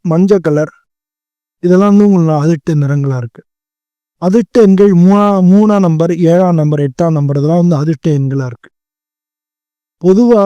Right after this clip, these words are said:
இந்த மாசத்துல உள்ள எல்லாத்தையும் சேர்த்து சுருக்கமா புரிஞ்சுக்கணும்னா, வேலையில வந்து புதிய வாய்ப்புகள், தொழில்ல முன்னேற்றம் இருக்கும், பொருளாதார நிலை நல்லா இருக்கும், முதலீடுகள் பண்ற அளவுக்கான வாய்ப்புகள் கிடைக்கும். உறவுகள்ல வந்து புரிஞ்சுக்கணும், அஹ், சமரசம் பண்ணிக்கணும்,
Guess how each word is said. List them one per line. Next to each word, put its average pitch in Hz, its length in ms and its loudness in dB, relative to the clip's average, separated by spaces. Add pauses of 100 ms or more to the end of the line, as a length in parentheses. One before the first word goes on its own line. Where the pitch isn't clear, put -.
இந்த 190 180 2
மாசத்துல 190 420 0
உள்ள 180 240 2
எல்லாத்தையும் 170 420 0
சேர்த்து 185 300 0
சுருக்கமா 185 500 -2
புரிஞ்சுக்கணும்னா, 160 720 -2 (760)
வேலையில 190 460 2
வந்து 180 180 2
புதிய 165 320 0
வாய்ப்புகள், 165 580 0 (180)
தொழில்ல 180 460 2
முன்னேற்றம் 156 540 0
இருக்கும், 175 300 -6
பொருளாதார 175 720 0
நிலை 151 180 0
நல்லா 147 300 -2
இருக்கும், 165 340 -2
முதலீடுகள் 160 600 0
பண்ற 147 260 -6
அளவுக்கான 147 500 -6
வாய்ப்புகள் 147 600 -6
கிடைக்கும். 147 380 -6 (560)
உறவுகள்ல 180 640 4
வந்து 165 180 0
புரிஞ்சுக்கணும், 175 720 0 (480)
அஹ், 156 160 -2
சமரசம் 175 560 0
பண்ணிக்கணும், 143 460 -2